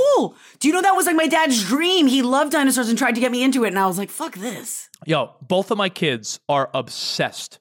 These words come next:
Speaker 1: That's
Speaker 2: with
Speaker 1: great.
Speaker 2: dinosaurs. But I learned, get this, I'm gonna, I'm just dropping a fun fact on people. Most people probably know this because I just wasn't into dinosaurs.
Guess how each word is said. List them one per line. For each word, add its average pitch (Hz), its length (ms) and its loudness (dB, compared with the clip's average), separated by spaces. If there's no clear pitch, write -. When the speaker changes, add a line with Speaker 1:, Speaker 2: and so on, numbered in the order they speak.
Speaker 1:
That's 508 180 0
Speaker 2:
with 302 180 0
Speaker 1:
great. 523 540 2
Speaker 2:
dinosaurs. 139 500 -2
But 208 220 -2
I 247 420 2
learned, 226 320 0
get 330 160 0
this, 320 180 0
I'm 214 120 0
gonna, 254 140 -2
I'm 220 100 0
just 233 140 -4
dropping 220 180 0
a 190 60 0
fun 233 200 0
fact 202 260 -2
on 175 200 0
people. 190 320 -2
Most 196 240 -4
people 214 180 -2
probably 190 240 0
know 135 160 0
this 147 280 -4
because 131 480 -6
I 127 120 -4
just 131 320 -6
wasn't 135 300 -2
into 135 160 -6
dinosaurs. 131 540 -6